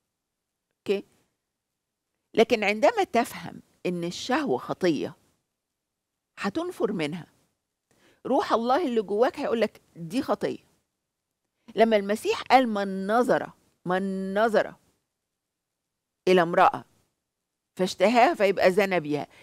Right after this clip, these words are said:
لأن الشهوة تقود لده على طول، ك-، هنا أهو. من هنا لهنا على طول. في فرق بين الشهوة والحب والاحترام والتقدير ورغبة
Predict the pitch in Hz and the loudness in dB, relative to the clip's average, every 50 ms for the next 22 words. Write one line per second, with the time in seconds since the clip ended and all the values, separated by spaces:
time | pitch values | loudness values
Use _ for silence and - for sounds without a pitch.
0 | _ - - 202 - 269 269 269 - - 427 453 440 370 269 - 165 - - 269 | _ -6 -4 -4 -2 -2 -4 -4 -4 -2 0 2 2 2 2 0 -2 -4 -2 -6
1 | 269 190 160 165 165 196 202 170 160 156 160 - - - 117 - _ _ - - | -4 -2 0 2 4 6 6 6 6 4 2 -4 -10 -14 -16 -18 _ _ 0 0
2 | 185 - - 175 175 165 147 101 - _ _ _ _ _ _ _ _ _ _ _ | 0 2 2 0 0 0 -2 -4 -8 _ _ _ _ _ _ _ _ _ _ _
3 | _ _ _ _ _ - - 175 160 190 254 440 453 392 339 254 175 170 156 131 | _ _ _ _ _ -8 -6 -2 2 2 2 4 6 4 6 6 4 4 4 4
4 | 127 127 147 165 - - - - _ _ _ _ _ _ _ _ _ _ _ _ | 4 2 2 -2 -6 -14 -16 -16 _ _ _ _ _ _ _ _ _ _ _ _
5 | _ _ _ _ _ _ _ _ _ _ _ _ _ _ _ _ _ _ _ _ | _ _ _ _ _ _ _ _ _ _ _ _ _ _ _ _ _ _ _ _
6 | _ _ - - 262 285 - 330 233 220 - - _ _ - - _ _ _ _ | _ _ -6 -4 -4 -2 0 2 2 2 2 0 _ _ -20 -20 _ _ _ _
7 | _ _ _ _ _ _ - 147 180 165 147 139 - 143 165 - - - 226 240 | _ _ _ _ _ _ -2 0 0 0 0 -2 -8 -10 -10 -8 -4 -2 -2 -2
8 | 254 202 190 202 214 - _ _ _ _ _ - - 180 185 - - - 381 330 | -2 -2 -2 -4 -4 -6 _ _ _ _ _ -8 -8 -8 -8 -6 -4 -2 -2 -2
9 | 214 123 _ _ - _ _ _ _ - 139 147 156 170 - - - 208 202 240 | -2 -4 _ _ -20 _ _ _ _ -4 -2 -2 -2 -2 -4 -8 -6 -2 0 2
10 | 269 294 254 170 127 - _ _ _ - - 165 - - 160 - - 175 202 262 | 2 0 0 -4 -6 -10 _ _ _ -6 -6 -6 -2 -4 -4 -4 -4 -4 -2 0
11 | 302 311 247 165 - - _ _ _ _ _ _ _ _ _ _ _ - 165 175 | 0 2 2 0 0 -2 _ _ _ _ _ _ _ _ _ _ _ -2 4 6
12 | 196 196 190 180 175 - _ _ _ - - 180 214 285 330 247 220 185 156 156 | 8 10 10 10 8 6 _ _ _ 2 4 6 8 6 6 6 2 -6 -2 -4
13 | 175 | -4